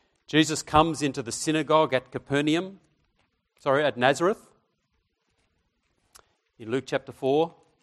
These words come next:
I've got to flip around and find it. If you've got a Bible with you, you might like to follow these passages if you're reasonably quick at flipping. If not,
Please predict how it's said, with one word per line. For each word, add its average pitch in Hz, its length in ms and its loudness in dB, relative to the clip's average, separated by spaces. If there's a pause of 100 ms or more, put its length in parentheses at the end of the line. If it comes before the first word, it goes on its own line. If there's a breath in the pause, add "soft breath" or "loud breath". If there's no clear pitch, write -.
(160)
I've 101 100 -6
got 107 80 -2
to 104 60 -6
flip - 260 -4
around 139 300 6
and 123 100 -6
find 156 220 4
it. 190 80 -4
If 175 100 -10
you've 269 80 -2
got 269 80 0
a 185 60 -4
Bible 170 300 8
with 156 180 0
you, 143 220 -6 (300)
you 190 80 -10
might 202 220 6
like 160 200 6
to 151 80 -8
follow 151 540 4 (160)
these 139 180 -2
passages 147 540 -2
if 127 140 -8
you're 123 280 -2
reasonably 131 460 -4
quick 165 280 -8
at 123 140 -4
flipping. 180 400 -4 (460 soft breath)
If 277 200 -2
not, 180 440 6